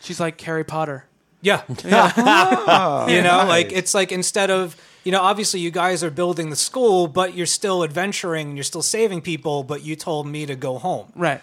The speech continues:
Speaker 2: So I don't know if I really belong. And what happens is people in her hometown start to disappear.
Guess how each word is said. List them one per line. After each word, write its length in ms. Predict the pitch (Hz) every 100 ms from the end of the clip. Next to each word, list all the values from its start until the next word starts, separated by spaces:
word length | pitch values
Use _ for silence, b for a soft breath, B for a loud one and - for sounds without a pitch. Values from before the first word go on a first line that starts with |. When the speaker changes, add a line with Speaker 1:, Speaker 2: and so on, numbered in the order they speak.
| _
Speaker 2:
So 260 | - 202 185
I 80 |
don't 180 | 185 180
know 200 | 175 170
if 160 | 156 165
I 80 | 147
really 340 | 151 156 143
belong. 680 | 131 131 165 165 110 101 95 b b b b _ 165
And 420 | 165 165 160 156
what 180 | 151 147
happens 420 | 208 226 170 143
is 500 | 147 147 143 127 - -
people 540 | 196 190 196 190 180
in 380 | 160 156 151 147
her 400 | 160 147 139 127
hometown 760 | 170 143 131 165 151 131 117
start 320 | - 143 131 -
to 60 |
disappear. 600 | 127 131 - - 117 101